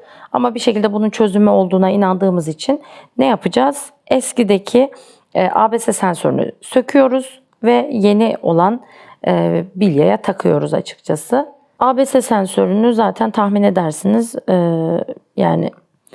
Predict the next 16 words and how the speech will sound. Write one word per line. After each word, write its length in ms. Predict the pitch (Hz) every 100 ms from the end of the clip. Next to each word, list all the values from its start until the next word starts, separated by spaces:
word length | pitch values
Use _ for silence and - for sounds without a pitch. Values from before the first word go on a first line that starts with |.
| _ _ _ _ _ _
işte 160 | - 202
herhangi 360 | 220 214 208
bir 40 | 196
sorun 320 | - 208 202
olduğunda 380 | 170 156 170 185
A 120 | 175
B 60 | 180
S 200 | 196 180
devreye 340 | 185 185 190
girmesi 460 | 165 160 147 - 156
için 240 | 247 220
bu 60 | 214
sensörün 640 | 185 160 - 170 220 277 - - - _
olması 400 | 208 202 196 190
gerekiyor 440 | 170 160 156 170
üzerinde. 600 | 165 165 160 165 220 294